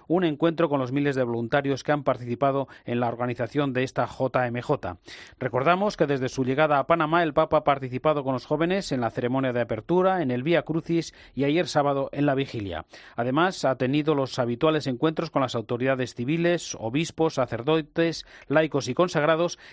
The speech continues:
y ha visitado un centro penitencial de menores. Pues vamos a recopilar y a recordar los momentos más destacados vividos hasta ahora con la crónica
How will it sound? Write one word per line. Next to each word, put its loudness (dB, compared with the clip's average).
y 4
ha 4
visitado 2
un 0
centro 0
penitencial 0
de -2
menores. -4
Pues 0
vamos 2
a 6
recopilar 2
y 2
a 4
recordar 0
los 0
momentos 0
más 0
destacados -2
vividos -2
hasta -2
ahora 2
con 0
la 2
crónica 0